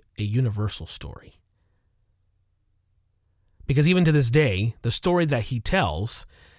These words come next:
is the story of the Good Samaritan. To this day, we still use the term to refer to acts of goodwill that are done on behalf of others without the asking or any law to force them to do it.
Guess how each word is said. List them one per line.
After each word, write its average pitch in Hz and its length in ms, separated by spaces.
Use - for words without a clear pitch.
is 127 140
the 135 60
story 151 280
of 139 80
the 131 60
Good 131 180
Samaritan. 107 580
To 147 140
this 170 260
day, 123 640
we 160 140
still 202 300
use 170 340
the 127 120
term 135 520
to 139 140
refer 139 300
to 160 200
acts 151 280
of 120 180
goodwill 123 720
that 139 120
are 131 100
done 160 240
on 165 100
behalf 139 440
of 127 140
others 113 400
without 151 300
the 233 100
asking 147 600
or 104 180
any 175 180
law 170 180
to 165 120
force - 440
them 120 220
to 117 80
do 120 180
it. - 240